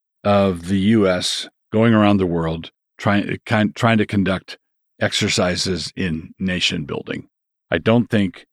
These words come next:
I, I don't have a, I didn't have a problem with us going into Afghanistan to deal with the, uh, terrorist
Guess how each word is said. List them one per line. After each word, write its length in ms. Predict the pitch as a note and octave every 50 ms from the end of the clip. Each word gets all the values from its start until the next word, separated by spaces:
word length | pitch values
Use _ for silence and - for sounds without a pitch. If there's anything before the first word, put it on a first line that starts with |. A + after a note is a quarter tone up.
| _ _
I, 160 | - A#2 A2 G#2 -
I 140 | A#2+ B2 B2
don't 200 | A#2+ C3 C3 A#2
have 220 | A#2 A#2 A#2 A2
a, 100 | A2 G#2 -
I 140 | - G2 G2
didn't 260 | F2+ G2+ C3+ C3 C3
have 180 | A2+ A2+ G#2+ G#2
a 60 | G#2+
problem 500 | F#2 - F#2 E2 E2 D#2 F2 F2+ F#2 F#2 _ _ _ _ _ _ -
with 140 | F#2+ F#2 G2+
us 180 | G#2+ G#2 -
going 340 | - - G#2 G#2 G2+ G2 -
into 280 | G2+ A2 A2 G2 F#2+ F#2
Afghanistan 960 | G2 F#2 - - G#2+ G#2+ G#2 G#2 G2+ - - - G2+ G2 F#2+ F#2 F2+ E2+ - _
to 100 | - A2
deal 320 | F#2+ E2+ F2 G#2 G#2 G2+ G2 F#2
with 260 | F#2 F2 - - -
the, 260 | - G2+ F#2+ F#2 F#2
uh, 140 | F2+ F2+ - _
terrorist 760 | - - A#2 G#2+ G#2 G2+ F#2 F2 F2 - - - - - -